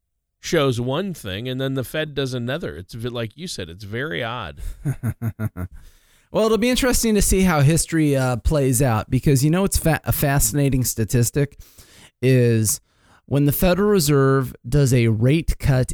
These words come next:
Speaker 2: in a non-recession time period, which it did, and they haven't done that a lot in the history of our country. On average, statistically, the stock market is up sixteen percent twelve months
Speaker 1: Wow.
Speaker 2: later.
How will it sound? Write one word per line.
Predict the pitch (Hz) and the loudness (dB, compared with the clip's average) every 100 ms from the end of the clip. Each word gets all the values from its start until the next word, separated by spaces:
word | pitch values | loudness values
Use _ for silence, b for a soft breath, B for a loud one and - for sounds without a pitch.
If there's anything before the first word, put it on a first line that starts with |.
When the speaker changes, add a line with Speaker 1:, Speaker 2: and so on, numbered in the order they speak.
| - | 0
Speaker 2:
in | 131 | 2
a | 120 | 2
non-recession | 120 120 127 135 147 147 131 - 135 123 - 139 139 120 - | 2 2 2 2 2 2 2 2 2 2 2 0 0 -2 -2
time | 127 131 123 104 | 2 4 4 4
period, | 98 82 87 131 160 | 4 2 0 -2 -2
which | 110 - | -2 -2
it | 123 | 0
did, | 120 101 95 - _ | 2 4 2 0 _
and | 107 | 0
they | 117 | 4
haven't | 120 139 135 | 4 2 0
done | 147 156 | 0 2
that | 147 | 2
a | 104 | 0
lot | 131 135 139 135 | 2 2 2 0
in | 117 | 0
the | 123 | 2
history | 107 104 - 107 | 4 2 2 2
of | |
our | 98 | 2
country. | 95 104 92 95 98 107 b b b b b - | 2 2 2 2 0 -2 b b b b b -6
On | 123 151 170 180 - | 0 2 2 0 -2
average, | 139 143 127 147 135 | 0 2 2 0 0
statistically, | - - 127 - 135 - 139 135 135 | -4 -2 -2 2 0 2 -2 2 4
the | 117 | 4
stock | 107 - 117 113 - | 2 2 2 2 2
market | 127 117 123 | 2 2 4
is | 110 101 | 4 4
up | 107 - | 2 0
sixteen | - 123 - 139 117 | -2 -2 0 2 2
percent | 113 - 110 - | 0 0 -2 0
twelve | 107 98 | 0 2
months | 98 95 | -2 0
Speaker 1:
Wow. | 85 | -2
Speaker 2:
later. | 85 | -2